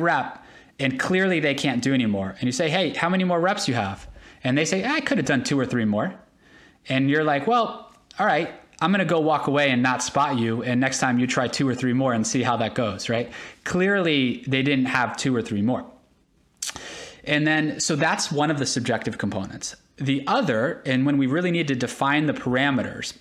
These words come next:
is what you suggested, which is that, are we looking at actually technical failure when technique breaks down, or just muscular failure where really ju-, you just kind of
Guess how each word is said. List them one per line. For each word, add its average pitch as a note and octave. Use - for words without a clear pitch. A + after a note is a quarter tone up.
is A2
what A#2
you G#2+
suggested, -
which C#3
is B2
that, A#2
are B2
we B2
looking C#3
at A#2+
actually C3+
technical D3
failure C#3+
when A#2+
technique B2
breaks G#2+
down, A2
or D3+
just G3
muscular B2+
failure A2+
where A#2+
really D3+
ju-, C3
you A#2
just -
kind B2
of -